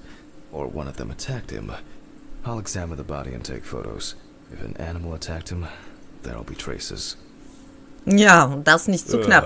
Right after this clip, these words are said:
Speaker 1: Ugh, Christ. Why am I so tired? Some coffee would be nice.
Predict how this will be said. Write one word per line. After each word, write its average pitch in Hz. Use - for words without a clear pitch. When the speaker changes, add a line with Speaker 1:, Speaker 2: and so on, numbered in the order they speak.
Speaker 1:
Ugh, -
Christ. -
Why 71
am 55
I 64
so 69
tired? 67
Some -
coffee -
would -
be 71
nice. 80